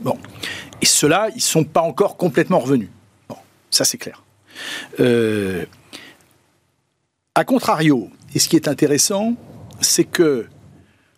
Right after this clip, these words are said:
la procédure covid, elle a en tout cas, euh, à Paris, et sans doute,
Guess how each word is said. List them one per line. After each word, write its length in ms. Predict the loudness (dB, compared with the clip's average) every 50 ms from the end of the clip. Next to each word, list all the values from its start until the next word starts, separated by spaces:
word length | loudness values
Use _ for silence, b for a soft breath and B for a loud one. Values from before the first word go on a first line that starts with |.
| b _ _ 2
la 200 | 2 4 4 2
procédure 580 | 0 -2 -2 0 0 0 2 2 2 0 2
covid, 580 | 0 0 0 2 2 2 2 2 4 2 2 2 -2 -6 B B B B B B B B -14 -2 0
elle 160 | 2 4 4
a 40 | 2
en 80 | 0
tout 140 | -2 -8 -4
cas, 400 | -2 0 0 0 0 -2 -4 -8
euh, 40 | -12 -14 -18 -20 -20 -20 -12
à 60 | -4
Paris, 380 | -2 0 2 4 4 2 2 0
et 20 |
sans 160 | -2 -4 -2 -2
doute, 160 | -4 -4